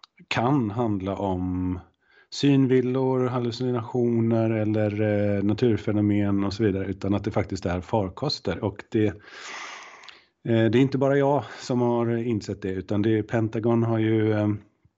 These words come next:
ja, genom åren så har de varit lite f-, fram och tillbaka, kan man lugnt säga. Men nu har det byggts upp någon form av allmänintresse som, ehm, mer eller mindre tvingar då politikerna,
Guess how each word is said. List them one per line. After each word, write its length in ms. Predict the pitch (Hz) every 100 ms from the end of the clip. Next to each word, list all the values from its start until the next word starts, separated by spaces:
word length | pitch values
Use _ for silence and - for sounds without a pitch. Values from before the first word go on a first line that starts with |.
| _ _ _ _ - - - -
ja, 300 | 117 104 92
genom 280 | 120 113 113
åren 260 | 113 113 117
så 100 | 117
har 60 |
de 80 | 113
varit 180 | 117 117
lite 160 | 113 110
f-, 380 | - - 110
fram 200 | - 120
och 80 | 110
tillbaka, 360 | 110 127 123 113
kan 140 | 107
man 100 | 98
lugnt 200 | 95 90
säga. 220 | 98 92
Men 260 | 104 107 107 - - - - - -
nu 380 | 113 120 123
har 100 | 123
det 80 | 123
byggts 440 | 113 117 - - -
upp 340 | 110 101 -
någon 220 | 104 101
form 420 | 95 104 92 95
av 600 | 98 104 95 92 87 92 95
allmänintresse 1080 | 117 110 98 98 95 95 - 120 113 - 117
som, 540 | - 107 101 98 98 98 - - - - - _ _ _
ehm, 720 | - 117 113 117 113 117 113 107 - - _ -
mer 140 | 131
eller 100 | 123
mindre 440 | 127 127 123 117
tvingar 640 | 113 - 139 131 107 110 147
då 180 | 113
politikerna, 920 | 95 117 98 - - 101 101 98 98